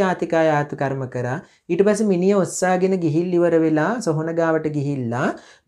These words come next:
මිනිහත් අරගෙන ඉවර වෙලා මිනිස්සු අර සොහොන වටේ තුන් සැරයක් ගමන් කළා. එතකොට ඒ වගේ මිනිස්සු බලාපොරොත්තු වුණු දේවල් මොනවද? අර මියගිය පුද්ගලයා අපිත් එක්ක තරහින්,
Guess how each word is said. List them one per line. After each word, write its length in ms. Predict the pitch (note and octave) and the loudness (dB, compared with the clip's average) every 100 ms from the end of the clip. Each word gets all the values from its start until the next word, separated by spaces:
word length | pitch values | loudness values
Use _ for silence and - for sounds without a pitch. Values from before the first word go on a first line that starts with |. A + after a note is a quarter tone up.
| D3+ | 2
මිනිහත් 580 | F3 F#3+ G3 G3 - D3+ | 4 4 4 2 -2 0
අරගෙන 360 | D#3+ E3+ F3 | 0 0 0
ඉවර 160 | E3 D3+ D3+ | 0 2 2
වෙලා 220 | D#3 F3+ F#3 | 2 0 0
මිනිස්සු 480 | D3+ D3+ - D3 C3 E3 - - - | 0 -2 -4 0 2 2 -2 -10 -2
අර 80 | D#3+ A3+ | 2 2
සොහොන 300 | C4 A#3 E3+ C#4 | 2 2 0 0
වටේ 280 | F3 G3 G3 | 2 2 2
තුන් 120 | D#3+ E3+ A3 G3+ | 0 0 -2 0
සැරයක් 480 | G3 F3+ F3+ F3+ E3+ | 0 2 2 0 -4
ගමන් 320 | D3+ D#3 F3+ E3 | -2 0 -2 -2
කළා. 340 | - C3 A#2 D#3 - _ _ | -2 -2 -2 -4 -6 _ _
එතකොට 420 | - - G3+ G3 F3+ | -4 2 4 4 4
ඒ 80 | F3+ | 4
වගේ 200 | F3+ F#3 F3 | 2 0 0
මිනිස්සු 320 | E3+ E3+ E3 | -2 -2 0
බලාපොරොත්තු 540 | D3+ D#3 D#3+ D#3+ D#3+ D#3+ | 2 2 2 0 0 -2
වුණු 140 | D#3+ D3+ | 0 2
දේවල් 320 | D3 D3 D3 | 2 2 0
මොනවද? 400 | C3 B2+ B2 A#2+ D#3+ - - _ _ | -2 -2 -2 0 -2 -2 -12 _ _
අර 120 | C#3 C#3 G3 - - - | -4 2 2 0 -12 -6
මියගිය 400 | D3+ E3 E3 E3+ E3 | 0 2 4 2 2
පුද්ගලයා 520 | D#3 C#3 C#3+ C#3 E3 F3+ | 2 -2 -2 0 0 0
අපිත් 220 | D#3 D3+ | -2 -2
එක්ක 120 | D#3 E3 | -2 -2
තරහින්, 400 | D#3+ C#3 C#3+ D#3+ | -2 0 0 0